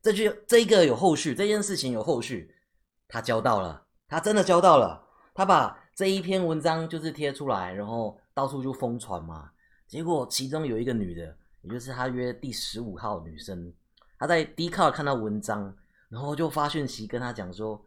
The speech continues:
，“诶，那你是不是应该好好珍惜我啦？”然后他们就在一起啦，这真的是太神啦！<laughs> 我，我，我真的没有预料到这样子也行。然后那个作者也在下面回应说，“我也不知道这样子可行。”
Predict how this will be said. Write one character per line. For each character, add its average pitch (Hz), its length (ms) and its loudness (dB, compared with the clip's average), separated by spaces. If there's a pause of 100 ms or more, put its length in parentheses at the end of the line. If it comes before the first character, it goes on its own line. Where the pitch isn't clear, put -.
(200)
，“诶， 117 260 -10 (320)
那 127 160 -2
你 104 160 -2
是 131 160 -8
不 120 60 -6
是 117 160 -6
应 120 160 -2
该 117 360 0 (120)
好 98 160 -8
好 117 120 0
珍 123 220 2
惜 110 200 -4
我 101 140 -2
啦？” 92 380 -4 (460)
然 143 100 2
后 196 100 8
他 208 140 4
们 196 80 4
就 208 100 2
在 214 200 8
一 214 40 10
起 170 200 2
啦， 160 420 8 (340)
这 220 80 0
真 226 160 2
的 220 120 4
是 226 100 6
太 226 220 6
神 156 240 4
啦！ 156 260 10 (840)
<laughs> 277 800 -12
我， 131 140 0
我， 139 460 4
我 139 200 2
真 165 160 2
的 147 360 6
没 135 200 -2
有 131 180 4
预 135 100 0
料 131 180 4
到 110 400 2 (540)
这 143 80 -4
样 127 140 0
子 107 120 -8
也 92 160 -6
行。 80 320 -6 (480)
然 - 180 -2
后 185 200 10
那 175 100 8
个 143 240 4
作 151 220 4
者 120 140 0
也 101 120 -2
在 123 200 2
下 123 120 -2
面 123 140 -2
回 110 180 -2
应 120 160 -4
说 113 160 -2
，“我 139 140 2
也 127 80 2
不 113 140 -4
知 123 60 -6
道 135 120 6
这 117 100 2
样 127 140 0
子 110 60 -8
可 101 240 -12
行。” 87 320 -14